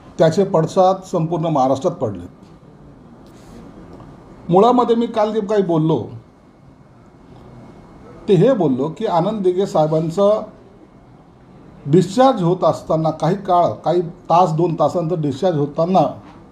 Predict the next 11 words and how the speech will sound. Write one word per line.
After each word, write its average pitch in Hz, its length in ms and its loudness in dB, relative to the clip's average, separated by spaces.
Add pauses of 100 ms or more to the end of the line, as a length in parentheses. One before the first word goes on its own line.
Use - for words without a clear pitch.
(460)
किंवा 208 280 0 (680)
घेत 147 380 0
असताना, 190 400 -2
त्यापूर्वी 196 440 -2
त्यांचा 170 340 -4
अचानक 180 560 -2
हार्ट 143 200 -2
अटॅकने 143 340 -4
मृत्यू 165 300 -4
कसा 196 300 2
झाला. 98 240 -4